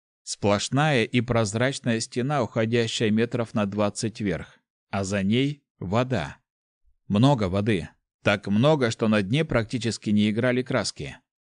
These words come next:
На дне нет, а вот наверху — да.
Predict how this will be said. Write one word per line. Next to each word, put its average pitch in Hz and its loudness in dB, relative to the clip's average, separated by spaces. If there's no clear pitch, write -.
На 104 2
дне 107 2
нет, 123 0
а 110 0
вот 110 2
наверху — 104 -2
да. 92 -2